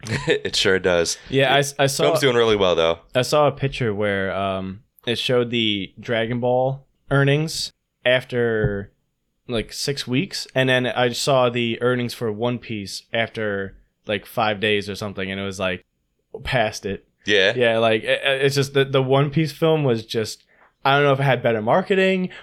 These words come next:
Speaker 2: or more people. I guess
Speaker 1: Just
Speaker 2: One
Speaker 1: One
Speaker 2: Piece,
Speaker 1: Piece.
Speaker 2: One Piece is, it's at its peak right now 'cause
Speaker 1: Yeah.
Speaker 2: of Wano and the, and the anime's at the Kaido fight. So, you know, I guess just everyone's talking about One Piece right now, and, you know, Dragon Ball doesn't have an anime currently airing, so it's probably,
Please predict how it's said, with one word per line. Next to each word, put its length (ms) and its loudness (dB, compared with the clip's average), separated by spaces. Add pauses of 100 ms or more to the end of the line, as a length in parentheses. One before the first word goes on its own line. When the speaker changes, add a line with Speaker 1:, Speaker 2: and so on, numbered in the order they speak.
Speaker 2:
or 160 2
more 220 4
people. 400 2
I 140 2
guess 180 0
Speaker 1:
Just 100 0
Speaker 2:
One 120 4
Speaker 1:
One 140 2
Speaker 2:
Piece, 80 -2
Speaker 1:
Piece. 260 0
Speaker 2:
One 180 4
Piece 240 0
is, 160 -4
it's 240 0
at 140 2
its 120 -8
peak 300 -4
right 200 0
now 260 0
'cause 180 -2
Speaker 1:
Yeah. 180 4
Speaker 2:
of 40 2
Wano 400 2
and 120 0
the, 140 -4
and 100 -4
the 60 -2
anime's 540 0
at 100 -2
the 80 -10
Kaido 320 -4
fight. 320 -8
So, 440 -4 (460)
you 140 -4
know, 240 -2
I 120 2
guess 260 -2
just 260 -4
everyone's 420 2
talking 360 0
about 240 4
One 160 4
Piece 260 -4
right 160 -2
now, 240 -2
and, 220 -8
you 60 -2
know, 120 0
Dragon 340 0
Ball 120 0
doesn't 240 -4
have 160 -4
an 80 -8
anime 560 -4
currently 400 -10
airing, 340 -4
so 240 -8
it's 120 -12
probably, 600 -4